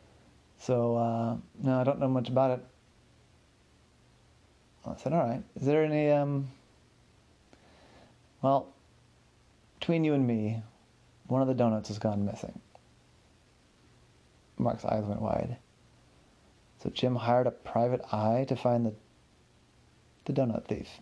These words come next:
Yep. I said, "Wow."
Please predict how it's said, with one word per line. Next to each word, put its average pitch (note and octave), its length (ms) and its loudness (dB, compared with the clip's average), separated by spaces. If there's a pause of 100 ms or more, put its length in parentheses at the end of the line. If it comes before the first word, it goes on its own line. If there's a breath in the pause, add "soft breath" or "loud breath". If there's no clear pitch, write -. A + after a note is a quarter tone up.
Yep. A#2+ 220 -2 (3750 soft breath)
I - 100 -6
said, - 180 -20
"Wow." - 460 -6